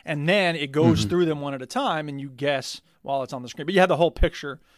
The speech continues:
Speaker 1: ready to go right there, which I guess that's a little more fun because then it's not just, can you read the person's mind who's drawing, right?
Speaker 2: Yeah.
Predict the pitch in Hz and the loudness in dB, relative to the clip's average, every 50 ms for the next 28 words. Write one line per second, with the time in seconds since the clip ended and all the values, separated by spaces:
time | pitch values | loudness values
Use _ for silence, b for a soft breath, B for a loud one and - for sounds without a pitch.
0 | b b b b - 139 139 131 131 123 127 131 127 127 - - - - - - | b b b b -6 -6 -6 -4 -6 -10 -10 -10 -10 -10 -10 -14 -16 -14 -14 -16
1 | - - - 185 190 - - B B B B 311 330 302 269 - - 226 - - | -16 -10 -6 -6 -6 -6 -8 B B B B 0 4 4 4 6 6 4 6 6
2 | 190 175 170 165 160 156 156 151 147 - 165 143 147 151 147 147 - 160 147 127 | 4 6 6 4 4 4 2 0 0 0 0 0 0 -2 -4 -4 -4 -4 -4 -4
3 | 139 147 143 143 135 - 151 139 139 139 120 127 147 131 - - b b b b | -4 -4 -4 -4 -6 -6 -6 -6 -6 -6 -4 -6 -6 -6 -6 -14 b b b b
4 | b - 160 156 156 156 160 139 143 151 151 147 131 131 - - 156 139 - 156 | b -4 -2 0 0 0 0 0 2 0 0 0 0 -4 -2 -2 -2 -2 -4 -8
5 | 135 113 123 127 131 135 131 139 135 127 117 135 123 123 127 135 120 123 127 123 | -8 -6 -6 -4 -4 -4 -4 -4 -6 -6 -6 -8 -8 -8 -8 -6 -6 -6 -6 -8
6 | - 78 76 78 73 62 - - - _ _ _ _ B B B B B B B | -10 -14 -14 -14 -14 -14 -16 -18 -20 _ _ _ _ B B B B B B B
7 | B B B B B B _ _ _ _ _ _ _ _ _ _ _ _ _ _ | B B B B B B _ _ _ _ _ _ _ _ _ _ _ _ _ _
8 | _ _ _ B B B B B B B B B B B B B B 156 139 156 | _ _ _ B B B B B B B B B B B B B B 2 4 4
9 | 196 190 | 4 2